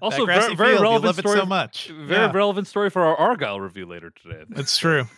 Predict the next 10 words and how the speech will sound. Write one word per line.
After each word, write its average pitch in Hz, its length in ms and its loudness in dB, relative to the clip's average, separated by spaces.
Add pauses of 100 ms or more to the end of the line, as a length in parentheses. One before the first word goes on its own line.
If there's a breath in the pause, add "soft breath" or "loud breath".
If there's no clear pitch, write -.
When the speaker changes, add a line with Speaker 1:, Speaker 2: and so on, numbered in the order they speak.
(140)
Speaker 1:
<laughs> - 280 -16
Speaker 2:
Anyway, 160 520 2
uh, 165 440 2
thank 240 280 -2
you 294 100 -4
for 240 180 0
all 180 280 0
of 170 100 -2
your 185 140 -2
emails 135 580 -4